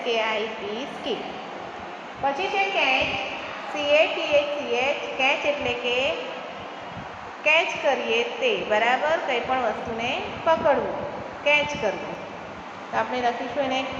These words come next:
સી એ ટી સી એચ, બરાબર? સમજ પડી? તો આપણે પ્રોજેક્ટની પાઠ્યપુસ્તકમાં તમને આવી રીતે ચિત્ર ચોંટાડવાના છે અને સાથે એનું નામ પણ લખવાનું છે. જેમ કે અહીંયા તમને દેખાય છે,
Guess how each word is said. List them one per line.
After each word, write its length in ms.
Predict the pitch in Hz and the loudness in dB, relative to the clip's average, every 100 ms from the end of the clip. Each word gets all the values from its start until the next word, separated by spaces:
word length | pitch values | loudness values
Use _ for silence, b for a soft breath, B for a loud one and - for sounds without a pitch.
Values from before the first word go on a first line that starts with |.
| - | -6
સી 180 | 269 247 | -4 2
એ 120 | 247 | 4
ટી 400 | 262 247 233 262 359 - - | 4 0 -2 -4 -6 -8 -6
સી 200 | 240 214 | -4 2
એચ, 480 | 208 170 - - - | 2 2 -2 -6 0
બરાબર? 320 | 220 285 403 466 - - - - - - - - - | 4 4 4 -2 -4 -6 -8 -10 -10 -10 -12 -6 -2
સમજ 200 | 269 262 | -2 2
પડી? 280 | 269 269 370 466 - - - - - - | 4 4 2 0 -4 -6 -8 -10 -10 2
તો 60 | 302 | 4
આપણે 520 | 311 311 320 320 320 311 | 6 6 4 4 2 2
પ્રોજેક્ટની 460 | 269 285 311 339 | 2 4 0 0
પાઠ્યપુસ્તકમાં 1000 | 330 285 - 320 349 - - 285 285 277 | 4 4 4 0 -2 -2 2 2 2 2
તમને 480 | 277 262 262 262 277 269 - - - - - - | 2 2 2 2 0 -4 -8 -10 -10 -10 -8 0
આવી 260 | 240 277 330 | 2 4 0
રીતે 240 | 320 320 | 0 0
ચિત્ર 400 | 311 277 277 294 | 2 2 4 6
ચોંટાડવાના 720 | 320 302 311 320 320 320 330 | 6 4 6 4 4 4 2
છે 160 | 320 311 | 2 0
અને 300 | 269 254 254 | 0 0 0
સાથે 280 | 269 240 311 | 4 4 4
એનું 480 | 294 254 277 370 330 | 0 0 -2 -2 0
નામ 220 | 240 226 254 | 2 2 2
પણ 120 | 247 | 4
લખવાનું 460 | 226 226 214 208 | 2 2 0 0
છે. 140 | 214 233 | 0 0
જેમ 240 | 240 247 | 2 0
કે 100 | 247 | 2
અહીંયા 240 | 269 247 254 | 2 4 0
તમને 280 | 262 254 254 | 0 0 2
દેખાય 420 | 247 247 277 277 | 2 4 2 2
છે, 300 | 311 285 | 0 0